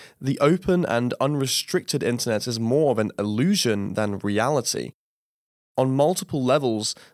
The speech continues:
the net is fragmenting into separate domains that are no longer able or willing to connect. This fragmentation, sometimes referred to as the splinter net,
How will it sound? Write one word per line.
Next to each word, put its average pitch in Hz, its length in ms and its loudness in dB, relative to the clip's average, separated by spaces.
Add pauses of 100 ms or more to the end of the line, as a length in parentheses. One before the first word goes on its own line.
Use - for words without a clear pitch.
the 127 120 0
net 127 480 0
is 120 240 -2
fragmenting 113 760 -2
into 98 200 -6
separate - 560 -2
domains 110 760 0 (220)
that 117 160 -2
are 123 40 -2
no 131 280 4
longer 135 420 2
able 123 400 2
or 117 400 2
willing 107 540 0
to - 140 -8
connect. - 600 -6 (420)
This 160 280 0
fragmentation, 120 960 -2 (140)
sometimes 127 640 -2
referred 120 380 -2
to 117 200 -2
as 98 240 -2
the 87 220 -4 (140)
splinter 143 540 -2
net, 98 360 -6